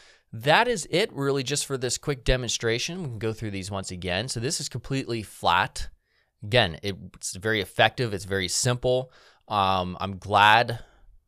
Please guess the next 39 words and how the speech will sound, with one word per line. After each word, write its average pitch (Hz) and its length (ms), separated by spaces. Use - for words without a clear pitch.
this 107 300
has 95 160
become 104 760
more 107 440
of, 98 120
I, 127 260
I 120 60
guess 147 220
you 123 100
won't 107 240
call 95 280
it 82 60
a - 60
tr-, - 200
I 85 120
wouldn't 110 280
call 101 220
it 90 80
a 85 60
trend 87 460
because 90 240
it's 135 120
been 160 140
around 104 260
for 92 120
quite 92 220
a 85 60
while. 82 440
Um, 82 460
and 90 120
I 87 80
think 123 200
it's 104 120
been 101 160
a 87 40
pushback 95 640
against, 90 440
um, - 460
w-, 101 220